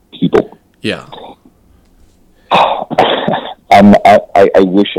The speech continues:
Speaker 1: you know, I wish I could have, like, a
Speaker 2: Actually, let's,
Speaker 1: more
Speaker 2: let's go here then. Like, I
Speaker 1: pinpoint
Speaker 2: kinda think, what was your favorite topic we've kinda dived down?
Speaker 1: Well, you know what? Let me pull up a list of the actual episodes we've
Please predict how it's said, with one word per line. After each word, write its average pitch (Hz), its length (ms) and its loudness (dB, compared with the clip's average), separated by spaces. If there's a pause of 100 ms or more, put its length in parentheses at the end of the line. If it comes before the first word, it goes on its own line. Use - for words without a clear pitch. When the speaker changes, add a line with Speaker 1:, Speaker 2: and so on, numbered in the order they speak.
Speaker 1:
you 87 160 -4
know, 85 100 -2
I 82 100 -2
wish 87 220 -4
I 90 60 -6
could 85 100 -6
have, 82 180 -2
like, 85 140 -4
a - 140 -4
Speaker 2:
Actually, 151 220 0
let's, - 120 0
Speaker 1:
more 82 80 -2
Speaker 2:
let's 156 140 -2
go 151 120 -2
here 131 180 0
then. 104 140 0
Like, 98 180 0
I - 20 2
Speaker 1:
pinpoint - 100 -2
Speaker 2:
kinda 123 180 0
think, 117 180 -4
what 120 140 0
was 123 140 -4
your 110 100 -4
favorite 92 300 -8
topic 82 340 -6
we've 95 180 -10
kinda 78 180 -8
dived 78 380 -10
down? 64 340 -12 (1160)
Speaker 1:
Well, 101 320 2 (160)
you 120 60 4
know 117 100 4
what? - 120 2 (600)
Let 175 300 2
me 208 140 4
pull 131 320 2
up 110 240 2
a 98 100 0
list 87 600 -8 (100)
of 82 320 2 (680)
the 87 140 2
actual - 300 0
episodes - 440 -4
we've 78 120 -8